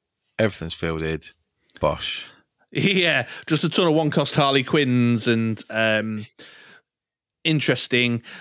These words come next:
Speaker 2: uh, w-, like, Wongs or whatever, two costs, Wongs, your Jimmy Woos.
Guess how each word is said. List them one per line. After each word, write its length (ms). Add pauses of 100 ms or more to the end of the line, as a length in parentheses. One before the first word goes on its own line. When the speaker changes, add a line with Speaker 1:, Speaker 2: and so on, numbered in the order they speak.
(120)
Speaker 2:
uh, 260
w-, 420
like, 180
Wongs 540
or 60
whatever, 280
two 240
costs, 540
Wongs, 500
your 100
Jimmy 300
Woos. 1040